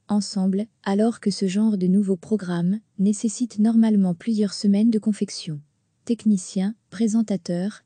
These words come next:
et journalistes doivent eux aussi se roder et apprendre à travailler ensemble. Jacques résume cela avec une comparaison. Avec cette crise,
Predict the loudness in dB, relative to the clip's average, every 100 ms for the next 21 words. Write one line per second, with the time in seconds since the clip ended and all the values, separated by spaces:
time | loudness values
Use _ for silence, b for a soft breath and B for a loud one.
0 | _ -4 0 2 2 2 0 -2 -4 0
1 | 0 2 2 0 -2 -2 0 0 0 0
2 | 0 -2 -2 -2 0 0 -2 -4 -2 0
3 | 2 2 0 -2 -4 -4 -4 -8 _ _
4 | _ _ -4 -4 -2 -2 0 2 0 0
5 | 0 0 0 -2 0 0 0 -2 0 -2
6 | -2 -4 -6 _ -4 -4 -4 -6 -6 -4
7 | -2 -2 -4